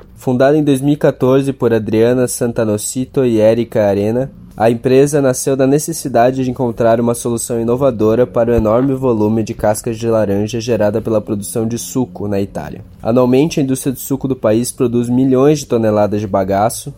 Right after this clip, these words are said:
um subproduto muitas vezes descartado de forma inadequada. O processo produtivo da Orange Fiber é inovador e sustentável, utilizando tecnologia avançada para transformar esses resíduos em tecido de alta qualidade.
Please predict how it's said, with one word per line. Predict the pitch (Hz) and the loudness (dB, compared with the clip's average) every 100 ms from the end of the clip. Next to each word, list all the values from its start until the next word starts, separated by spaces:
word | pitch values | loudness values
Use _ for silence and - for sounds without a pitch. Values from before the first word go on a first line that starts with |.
| - | -10
um | 117 | -10
subproduto | - 127 127 127 113 120 - | -6 -4 -4 -2 0 0 0
muitas | 123 131 143 139 | -2 -2 0 0
vezes | 117 117 117 | 0 0 -2
descartado | - 123 110 107 110 | -4 -4 0 -2 -2
de | 113 | -4
forma | - 113 107 | -4 -2 0
inadequada. | 107 107 117 - 82 71 - - - - - - | 0 0 -2 -2 -6 -8 -18 -20 -20 -20 -20 -20
O | - | -4
processo | 123 123 147 147 | -2 2 0 0
produtivo | 151 143 143 151 | -2 -2 -2 0
da | 160 139 | 4 4
Orange | 135 131 | 4 0
Fiber | - 123 127 131 | 0 0 2 2
é | 127 | 2
inovador | 127 123 123 113 120 | 2 2 0 2 0
e | |
sustentável, | 131 - - 139 143 101 87 82 - - - | -2 -8 -4 -4 0 -2 -2 -6 -16 -20 -20
utilizando | - 110 101 113 117 | -6 -4 -2 -2 0
tecnologia | 127 120 117 107 104 104 | -2 -2 -2 0 0 0
avançada | 98 95 95 - 113 123 135 | -2 -2 -4 0 0 2 -2
para | 131 120 113 | -2 -2 -2
transformar | 123 113 120 110 113 131 | -4 -4 -4 0 0 0
esses | 131 123 | -4 -6
resíduos | 110 98 104 110 127 135 - - | -6 -4 -4 -2 -4 -4 -12 -8
em | 123 | -8
tecido | 120 123 113 - 139 143 | -4 -4 -4 -4 -6 -4
de | 123 | 0
alta | 110 107 120 | 2 0 -4
qualidade. | 117 123 78 65 - | -4 -2 -4 -6 -14